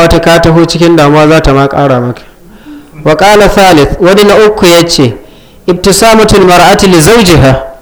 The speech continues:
Murmushin mace ga mijinta nisfu sa'ada, rabin moriya ne. Rabin jin daɗin rayuwa ne ta aure.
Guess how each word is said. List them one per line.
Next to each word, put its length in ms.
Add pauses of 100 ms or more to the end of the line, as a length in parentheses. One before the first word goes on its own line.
(960)
Murmushin 520
mace 340
ga 100
mijinta 420
nisfu 360
sa'ada, 580
rabin 260
moriya 580
ne. 160 (760)
Rabin 340
jin 200
daɗin 360
rayuwa 380
ne 160
ta 180
aure. 260